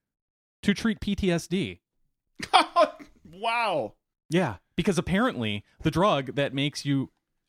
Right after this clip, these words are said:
Speaker 1: um, have all the feels and have them
Speaker 2: Want to just rub yourself all over a velvet sofa for, like, six
Speaker 1: <laughs>
Speaker 2: hours,
Speaker 1: It,
Speaker 2: yeah?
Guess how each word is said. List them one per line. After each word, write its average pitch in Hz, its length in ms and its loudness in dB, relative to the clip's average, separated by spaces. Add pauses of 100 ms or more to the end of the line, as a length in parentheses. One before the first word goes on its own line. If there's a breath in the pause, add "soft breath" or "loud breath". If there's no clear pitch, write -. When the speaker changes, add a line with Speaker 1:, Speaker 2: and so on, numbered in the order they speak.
Speaker 1:
um, 117 320 -2 (760)
have 135 360 0
all 127 260 2
the 131 100 -4
feels 131 460 -2
and 113 140 2
have 117 220 0
them 120 380 0
Speaker 2:
Want 139 180 -2
to 160 80 0
just 143 240 -2
rub 135 280 0
yourself 139 500 0
all 127 380 2
over 123 240 0
a 127 60 2
velvet 120 420 -2
sofa 131 440 0
for, - 160 -2
like, 113 240 0
six 131 380 0
Speaker 1:
<laughs> - 40 -4
Speaker 2:
hours, 123 480 0
Speaker 1:
It, 127 60 4
Speaker 2:
yeah? 131 180 2